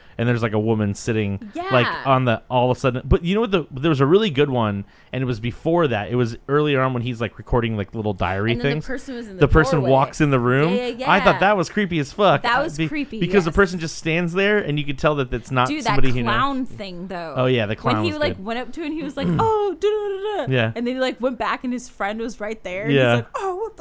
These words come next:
Speaker 2: the fuck?"
Speaker 1: <laughs> Yeah,
Speaker 2: That
Speaker 1: I did.
Speaker 2: shit
Speaker 1: I
Speaker 2: was
Speaker 1: did like that the clown kept moving
Speaker 2: Yeah.
Speaker 1: around the building, like, all this stuff. Yeah, so there's some really good moments. Like, there's some
Speaker 2: Yes.
Speaker 1: good stuff in there.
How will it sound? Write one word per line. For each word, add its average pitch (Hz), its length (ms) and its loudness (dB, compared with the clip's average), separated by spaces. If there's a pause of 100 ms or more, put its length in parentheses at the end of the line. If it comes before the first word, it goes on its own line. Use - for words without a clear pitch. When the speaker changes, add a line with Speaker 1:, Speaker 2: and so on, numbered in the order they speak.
Speaker 2:
the - 160 -4
fuck?" - 140 0
Speaker 1:
<laughs> 254 80 4 (140)
Yeah, 147 40 0 (200)
Speaker 2:
That - 40 -
Speaker 1:
I 156 100 2
did. 208 220 -2
Speaker 2:
shit 277 160 -8
Speaker 1:
I 170 80 4
Speaker 2:
was 160 60 -2
Speaker 1:
did 214 160 -2
like 233 200 4
that 185 100 -6
the 151 80 -4
clown 143 520 0
kept 147 260 0
moving 127 520 2
Speaker 2:
Yeah. 127 160 2
Speaker 1:
around 123 280 4
the 117 60 -2
building, 123 540 2
like, 117 180 -4
all 120 120 -2
this 110 120 -2
stuff. 131 140 2 (200)
Yeah, 170 80 0
so 202 120 -4
there's 247 100 -2
some 294 160 -2
really 190 220 6
good 123 460 0 (240)
moments. 113 720 0
Like, 127 140 -2
there's 139 140 0
some 160 140 0
Speaker 2:
Yes. 120 80 -8
Speaker 1:
good 147 180 -4
stuff - 400 -4
in 107 80 -4
there. 95 260 -4